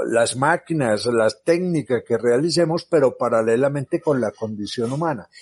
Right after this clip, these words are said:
porque la condición humana es la única que la frena. Pero si se pierde la condición humana, el, el desarrollo nos desborda.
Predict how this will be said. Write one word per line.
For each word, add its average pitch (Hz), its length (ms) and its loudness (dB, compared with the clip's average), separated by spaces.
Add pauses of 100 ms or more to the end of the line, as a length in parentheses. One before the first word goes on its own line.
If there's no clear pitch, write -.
(340)
porque 170 400 2
la 123 160 -2
condición 135 580 -2
humana 190 300 0
es 160 80 0
la 139 160 2
única 180 360 -2
que 151 120 -2
la 117 160 0
frena. 143 640 -4 (600)
Pero 131 280 2
si 131 180 -4
se 131 160 0
pierde 139 540 2
la 110 160 -6
condición 135 680 -2
humana, 175 480 -2 (260)
el, 135 360 0
el 151 260 4
desarrollo 175 840 2
nos 139 340 0
desborda. 110 800 0